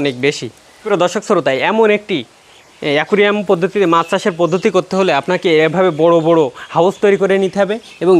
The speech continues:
এর ভিতরে আপনারা যে মাছগুলো দেখতে পাচ্ছেন বিভিন্ন রঙের মাছ, এই মাছগুলোর দামও কিন্তু অনেক বেশি।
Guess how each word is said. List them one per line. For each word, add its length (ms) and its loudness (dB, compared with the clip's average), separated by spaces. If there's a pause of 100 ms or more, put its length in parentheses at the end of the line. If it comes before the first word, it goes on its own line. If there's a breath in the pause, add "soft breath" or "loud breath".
এর 140 0
ভিতরে 300 2
আপনারা 220 0 (100)
যে 140 4
মাছগুলো 320 2 (100)
দেখতে 220 0
পাচ্ছেন 240 2 (120)
বিভিন্ন 260 0 (120)
রঙের 300 0
মাছ, 200 -4 (260)
এই 120 0
মাছগুলোর 480 0
দামও 300 0
কিন্তু 220 -2 (220)
অনেক 160 2 (160)
বেশি। 240 -2